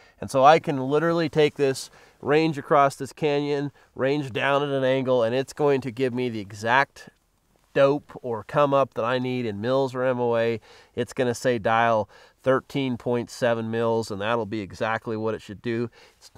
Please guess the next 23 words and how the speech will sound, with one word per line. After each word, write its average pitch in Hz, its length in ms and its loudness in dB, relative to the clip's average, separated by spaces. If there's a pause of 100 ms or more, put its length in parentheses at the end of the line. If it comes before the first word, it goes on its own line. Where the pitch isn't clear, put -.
(140)
basing 131 360 -2
that 117 160 -2
all 123 280 2
off 135 180 4
of 117 100 -16
temperature 135 520 -2
sensor, 127 540 -6 (300)
uh, 101 240 -4
the 95 100 -12 (100)
temperature 135 360 -4
sensor, 127 380 -4
the 117 60 -8
humidity, 120 540 -4
pressure. 123 580 0 (320)
It's 120 180 -6
taking 131 300 0
all 123 200 6
those 135 200 2
readings 127 380 -4
every 120 240 -4
time 117 240 0
it 98 40 -6
ranges. 95 540 -8